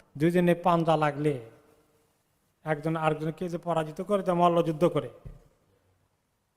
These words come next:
এটাকে আরবিতে, মল্লযুদ্ধকে আরবি কি, কি বলা হয়? সরআ।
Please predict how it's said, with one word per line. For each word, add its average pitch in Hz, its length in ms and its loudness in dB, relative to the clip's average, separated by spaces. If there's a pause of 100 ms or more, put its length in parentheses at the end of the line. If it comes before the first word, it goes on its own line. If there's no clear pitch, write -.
(140)
এটাকে 170 240 2
আরবিতে, 160 320 0
মল্লযুদ্ধকে 160 640 -2
আরবি 160 200 0
কি, 156 140 -6 (140)
কি 175 80 -4
বলা 196 200 2
হয়? 220 160 2 (400)
সরআ। 175 280 2